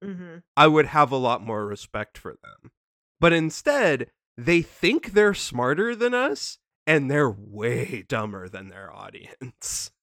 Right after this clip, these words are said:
Speaker 1: Oh, yeah. They're super duper dumb.
Speaker 2: That, to me, is what's so frustrating about all of this, is they s-, they are so convinced that they're smarter than us with these stories.
Speaker 1: Yeah.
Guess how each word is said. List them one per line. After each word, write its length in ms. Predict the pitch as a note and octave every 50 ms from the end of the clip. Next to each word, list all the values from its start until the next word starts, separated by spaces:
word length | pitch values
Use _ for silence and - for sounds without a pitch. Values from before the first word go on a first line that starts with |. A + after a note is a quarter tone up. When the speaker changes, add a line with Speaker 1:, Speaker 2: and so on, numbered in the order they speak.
| _ -
Speaker 1:
Oh, 240 | E4 C4+ G#3 F3+ D#3+
yeah. 160 | D#3+ - - - _ _ _ _ _ _ -
They're 120 | C#4 C#4+ C4
super 340 | - - F#3 F3 - E3 C#3+
duper 280 | - - - - -
dumb. 240 | - A#2 - - F#3 -
Speaker 2:
That, 480 | C#3+ C#3 C3+ E3+ E3+ F3+ G#3 G3+ -
to 200 | - - F#3+ F3
me, 280 | D#3 D3 D3 C#3+ C#3 B2+
is 280 | G2 - C3+ C3 - C#3
what's 280 | C3+ B2+ A#2+ G2+ -
so 520 | - - - - - - A#2+ G#2 A2 A#2 G2+
frustrating 720 | - - G#2 A2 - - - - G#2+ G2+ G2+ G#2 G#2 G2+
about 240 | G#2+ G2 F2+ - -
all 220 | F2 D#2 - -
of 140 | - - _
this, 240 | - D2+ D2 - -
is 140 | A#2 A2 -
they 220 | - C#3+ D3 D#3
s-, 280 | D3+ - - - - - _
they 240 | - C#3+ D#3 E3 D#3+
are 240 | C#3 B2 A#2 A#2+ B2
so 420 | - - - - - F3 F#3 B3+
convinced 840 | B3+ - - A#3+ A3+ F3+ - D3+ D#3+ C3+ G2 F#2+ - - - - - _ _ - - _
that 160 | - A#2 G#2
they're 160 | - A#2 A2 G2+
smarter 520 | - - A#2 A2+ G#2 G#2 F#2+ F#2+ G#2 F#2
than 160 | - A2 F2+
us 280 | E2 - G2 G2 - -
with 120 | G#2+ F#2+
these 200 | - A2 G#2 -
stories. 640 | - - C2+ F2 - - - - F#2 - - - _ _ _ _ _ _ -
Speaker 1:
Yeah. 140 | D#3+ E3